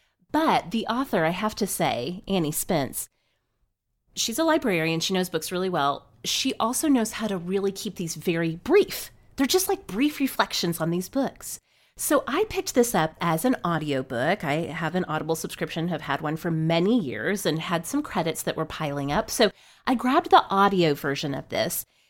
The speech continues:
It's narrated by Stephanie Spicer, and her voice is very pleasant, very lively and engaging. Every time she gets finished with a book, it feels like it went by like that, because she just goes through really quickly each of these notes that Annie Spence has created for these books.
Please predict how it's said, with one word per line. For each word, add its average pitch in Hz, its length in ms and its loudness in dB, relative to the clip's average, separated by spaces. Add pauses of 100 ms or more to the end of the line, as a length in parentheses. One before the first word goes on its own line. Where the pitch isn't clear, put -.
(120)
It's 233 200 2
narrated 277 560 6
by 190 220 6
Stephanie 208 500 4
Spicer, 170 680 0
and 202 160 2
her 370 320 2
voice 240 420 2
is 180 160 -6
very 277 480 2
pleasant, 165 580 2
very 254 500 2
lively 196 600 2
and 170 80 0
engaging. 170 640 2 (340)
Every 381 220 6
time 392 180 2
she 370 140 6
gets 285 180 2
finished 370 240 2
with 330 120 2
a 269 40 4
book, 370 280 6
it - 80 -6
feels 208 120 -4
like - 140 2
it - 60 0
went 233 120 0
by 208 80 4
like 175 200 2 (180)
that, - 440 -2
because 185 440 2
she 214 180 0
just 196 280 0
goes 208 240 4
through 202 240 2
really 202 240 4
quickly 185 480 0 (540)
each 254 200 4
of 262 100 2
these 311 220 4
notes 220 460 8
that 208 180 4
Annie 170 300 0
Spence - 360 -6
has - 120 -10
created 208 460 -2
for 254 140 -6
these 277 280 -6
books. - 440 -8